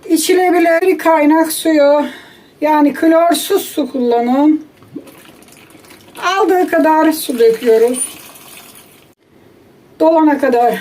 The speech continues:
suyunu dökelim. Biraz daha getirelim.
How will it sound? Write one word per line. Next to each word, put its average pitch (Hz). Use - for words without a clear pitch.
suyunu 233
dökelim. 226
Biraz 277
daha 214
getirelim. 262